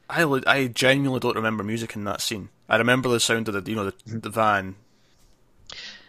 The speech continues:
Speaker 2: Yeah, I mean, unless it was, like, music in the van or something, or,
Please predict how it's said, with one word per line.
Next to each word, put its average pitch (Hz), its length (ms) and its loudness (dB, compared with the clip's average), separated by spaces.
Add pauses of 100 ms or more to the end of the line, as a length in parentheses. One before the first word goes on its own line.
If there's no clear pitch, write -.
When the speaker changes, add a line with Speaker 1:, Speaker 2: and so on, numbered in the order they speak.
(140)
Speaker 2:
Yeah, 139 300 4
I 131 80 6
mean, 131 160 6
unless 127 280 4
it 139 40 4
was, 120 100 2
like, 104 140 -2
music 113 340 -2
in 135 200 -2
the 143 80 0
van 151 280 2
or 147 100 0
something, 139 520 -4
or, 104 800 2